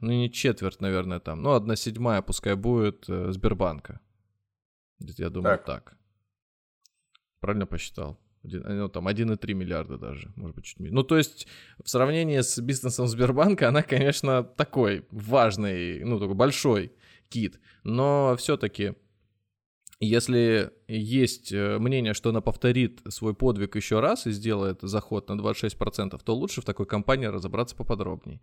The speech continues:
Speaker 1: А вторые, которые, э, наоборот, лидеры падения. Для многих кажется, что если она упала на, там, пятнадцать-двадцать процентов, то это в каком-то смысле, м, потенциал.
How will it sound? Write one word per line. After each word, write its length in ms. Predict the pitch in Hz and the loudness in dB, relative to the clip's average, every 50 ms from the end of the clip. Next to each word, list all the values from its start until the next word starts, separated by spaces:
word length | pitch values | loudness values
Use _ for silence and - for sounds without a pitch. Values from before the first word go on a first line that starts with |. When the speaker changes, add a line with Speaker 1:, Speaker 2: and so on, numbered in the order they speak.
| - - - - - - - - - - | -18 -18 -16 -14 -14 -14 -14 -14 -10 -2
Speaker 1:
А 120 | - 120 | -2 0
вторые, 560 | - - - 220 226 196 151 131 151 196 214 - _ _ _ _ - - - | 2 4 6 6 8 8 8 8 8 6 2 -2 _ _ _ _ -20 -8 2
которые, 920 | - 120 117 - 143 139 156 175 180 180 175 170 165 160 156 151 139 - - | 2 2 4 6 4 6 6 6 6 6 6 6 6 6 6 6 4 2 -2
э, 220 | - - 117 120 120 | -4 -2 0 0 4
наоборот, 400 | 123 123 117 123 131 156 - 143 | 4 4 4 6 4 4 4 2
лидеры 320 | 135 131 131 131 123 120 | 0 4 4 4 2 2
падения. 600 | 123 - 117 113 104 107 107 95 98 87 78 80 | 4 4 2 2 4 2 0 0 0 -2 -4 -6
Для 140 | 76 101 110 | -2 -2 0
многих 300 | 120 170 196 175 135 - | 0 0 0 0 -2 0
кажется, 400 | - 135 160 190 180 - - 135 | 2 4 4 4 2 0 -4 -6
что 160 | - - 120 | -2 0 -2
если 160 | 117 - 120 | -2 0 -2
она 140 | 120 120 123 | -2 2 2
упала 520 | 127 127 - 139 131 120 110 101 95 90 - - | 0 2 4 6 6 8 8 6 4 2 0 -4
на, 580 | 101 110 113 113 110 107 107 107 107 107 98 98 | -4 -2 -2 0 0 0 0 0 0 -2 -4 -6
там, 140 | 104 98 101 | -8 -8 -6
пятнадцать-двадцать 760 | - - - 135 127 123 120 - 113 110 113 120 120 - - | -8 -6 -2 -2 -2 -2 -2 -4 -4 2 2 2 2 2 -2
процентов, 480 | 139 131 - - 214 226 - 180 - - | -2 -2 0 -2 -2 0 0 -2 -2 0
то 180 | - 117 131 | 0 2 2
это 160 | 165 170 - 147 | 2 2 0 -4
в 60 | - | -4
каком-то 340 | - 117 - 151 143 131 123 | -4 -4 -2 -2 -2 -2 -6
смысле, 540 | - 143 151 151 - - 143 139 131 131 - - - _ _ _ _ _ _ _ _ - | -4 -2 -2 -2 0 0 2 2 2 0 -4 -16 -20 _ _ _ _ _ _ _ _ -8
м, 400 | - 92 101 107 107 101 - - - - - | -6 -2 -2 0 0 -2 -4 -6 -10 -2 -2
потенциал. 840 | 123 - - 139 131 127 - - 131 117 107 101 82 76 - - | 0 0 2 -2 -2 0 2 4 6 8 8 6 4 2 -2 -12